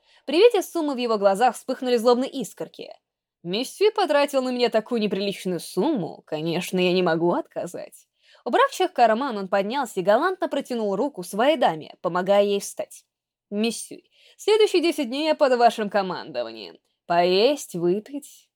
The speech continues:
или переспать. Возражений не будет». Губы Шишен скривились. Что-то ей подсказывало, что ее расходы в ближайшее время сильно возрастут. «Я в самом деле купила Чутана на целых десять дней. Это меня несколько будоражит».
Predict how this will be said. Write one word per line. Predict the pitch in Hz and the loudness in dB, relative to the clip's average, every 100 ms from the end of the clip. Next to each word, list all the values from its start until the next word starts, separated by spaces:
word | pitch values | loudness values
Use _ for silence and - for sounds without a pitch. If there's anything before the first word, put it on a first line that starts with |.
| - | -10
или | 175 180 185 | -4 -2 -2
переспать. | 180 175 175 - - - - - | -2 -4 -4 -12 -14 -16 -20 -20
Возражений | - 208 196 202 202 196 190 202 | -8 -4 4 6 6 2 -4 -6
не | 214 | -6
будет». | 214 285 151 - _ _ _ _ _ _ _ | -6 -10 -12 -14 _ _ _ _ _ _ _
Губы | 226 415 480 | 0 6 6
Шишен | 359 - 269 254 | 4 -2 -4 -6
скривились. | - 233 175 131 - - _ _ _ _ | -4 -4 -4 -6 -10 -20 _ _ _ _
Что-то | - 523 480 | -2 0 2
ей | 359 302 | 2 2
подсказывало, | 254 - 330 294 190 185 | -2 -2 0 0 0 -4
что | - 202 | -2 0
ее | 208 | 4
расходы | 214 - 302 277 | 4 2 -2 0
в | 240 | 2
ближайшее | 233 240 240 208 196 | 4 4 2 2 0
время | 190 247 247 156 | 0 -2 -4 -8
сильно | - - 277 247 | -10 -4 -2 2
возрастут. | 240 226 226 - - _ _ _ _ _ _ _ _ _ _ | 4 4 4 -2 -16 _ _ _ _ _ _ _ _ _ _
«Я | 466 403 381 | 0 2 2
в | |
самом | - 359 311 285 | 4 2 2 -2
деле | 262 254 | 0 0
купила | 226 214 214 208 | 0 -2 0 0
Чутана | 202 214 202 269 415 427 | -2 -4 0 4 4 2
на | 403 | -2
целых | - 370 330 | -2 0 0
десять | 254 311 294 226 | 0 -2 -2 -4
дней. | 220 208 202 196 196 _ _ | -2 -2 -2 -4 -8 _ _
Это | 415 392 440 440 | -8 -2 -2 -2
меня | 453 466 480 320 | -2 -2 -2 -4
несколько | 302 320 339 | -2 -4 -2
будоражит». | 320 339 320 311 440 - 180 | -2 4 6 6 4 -2 -8